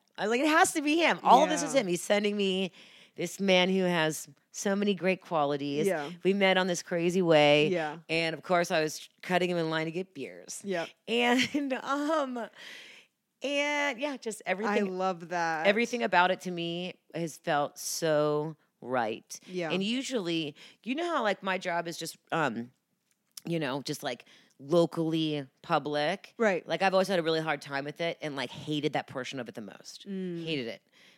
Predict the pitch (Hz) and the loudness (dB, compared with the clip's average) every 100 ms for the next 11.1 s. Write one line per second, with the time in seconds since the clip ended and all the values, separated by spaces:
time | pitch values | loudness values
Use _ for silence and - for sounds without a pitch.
0 | _ 117 156 151 127 139 127 160 151 131 | _ -6 -4 -4 -6 -10 -8 -4 -2 -2
1 | 135 131 127 117 127 143 - 165 208 202 | -6 -6 -8 -6 -6 -6 -4 -4 -2 -2
2 | 165 - 190 233 202 180 147 156 _ 156 | -2 -2 -4 -6 -6 -6 -6 -12 _ -6
3 | 165 151 147 139 139 123 131 117 143 165 | -4 -2 -4 -4 -6 -6 -6 -6 -4 -2
4 | 190 190 214 214 220 214 196 220 214 202 | -2 -4 -4 -2 -2 -2 0 0 0 -2
5 | 170 151 - - 98 - - 196 180 160 | 0 -4 -6 -8 -8 -8 -4 -2 -2 -8
6 | 165 _ 156 156 214 170 170 151 196 214 | -12 _ -8 -2 0 2 0 2 2 4
7 | 202 180 202 143 139 113 - 175 - 202 | 4 4 2 -2 -6 -8 -8 -6 -2 -2
8 | 196 165 156 165 - 185 170 143 131 127 | 0 0 0 -2 -6 -6 -4 -4 -4 -6
9 | 127 127 123 143 139 147 - 127 196 190 | -8 -12 -6 -2 0 2 0 0 0 0
10 | 190 - 185 175 190 175 185 170 165 165 | -2 -2 -4 -4 -2 -2 -2 -2 -2 -4